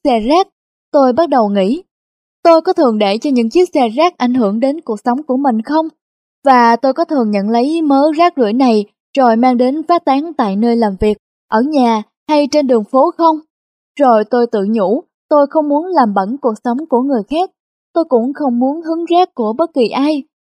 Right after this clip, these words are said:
Với phương châm sống như vậy, cuộc sống của tôi đã có những thay đổi tích cực đáng kể. Khi viết quyển sách này, tôi đã ấp ủ nhiều dự định. Mục đích của tôi là mong bạn không bị những nguyên nhân vụn vặt cản trở con đường hoàn thiện bản thân.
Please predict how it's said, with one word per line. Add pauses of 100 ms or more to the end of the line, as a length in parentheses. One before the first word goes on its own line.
(140)
Với (100)
phương
châm
sống
như
vậy, (280)
cuộc
sống
của
tôi
đã
có
những
thay
đổi
tích
cực
đáng
kể. (720)
Khi
viết
quyển
sách
này, (260)
tôi
đã
ấp
ủ
nhiều
dự
định. (400)
Mục
đích
của
tôi
là
mong
bạn (260)
không
bị
những
nguyên
nhân
vụn
vặt
cản
trở
con
đường
hoàn
thiện
bản
thân.